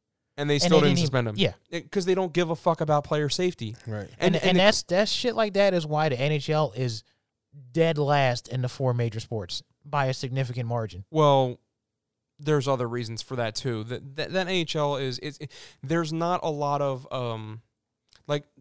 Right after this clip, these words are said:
Speaker 1: the problem with the N H L is kinda the problem with baseball,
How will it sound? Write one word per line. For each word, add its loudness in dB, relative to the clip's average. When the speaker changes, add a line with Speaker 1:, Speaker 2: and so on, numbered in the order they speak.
Speaker 1:
the -18
problem -2
with -4
the -8
N -2
H -2
L 2
is -2
kinda -4
the -4
problem -2
with -6
baseball, -4